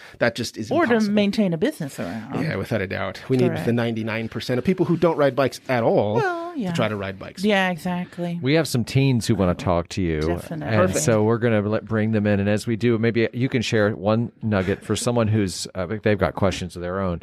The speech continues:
Speaker 1: Sure.
Speaker 3: But of, uh, a nugget of, of what it was like to walk into a city where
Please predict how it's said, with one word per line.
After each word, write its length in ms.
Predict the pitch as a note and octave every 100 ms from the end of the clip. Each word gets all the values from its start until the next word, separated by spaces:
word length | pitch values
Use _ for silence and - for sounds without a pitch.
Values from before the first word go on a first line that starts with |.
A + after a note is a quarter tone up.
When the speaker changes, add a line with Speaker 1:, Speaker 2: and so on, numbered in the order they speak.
| -
Speaker 1:
Sure. 120 | G3+ F#3+
Speaker 3:
But 180 | C3+ C3 A#2 -
of, 280 | B2+ G2+
uh, 180 | A2 A2+ - _ _ _
a 120 | A#2+ A#2+
nugget 340 | C3+ D#3+ D3+
of, 260 | A#2 G2 - _
of 160 | G2+
what 120 | C#3+ C#3+
it 80 | A2+
was 140 | G2+
like 200 | G#2 A2
to 80 | G#2
walk 360 | F2 F2+ A2+ C3
into 180 | A#2+ A2
a 60 |
city 280 | - G2+ F#2
where 440 | E2+ F2+ F2 F2